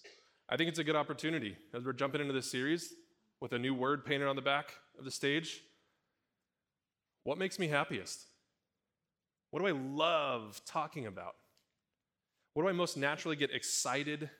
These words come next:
to share? We're all disciple makers.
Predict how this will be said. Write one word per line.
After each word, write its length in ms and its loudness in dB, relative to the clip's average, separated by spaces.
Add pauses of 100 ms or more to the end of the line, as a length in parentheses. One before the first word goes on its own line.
(260)
to 100 -8
share? 400 -8 (1800)
We're 140 2
all 80 4
disciple 400 0
makers. 500 -8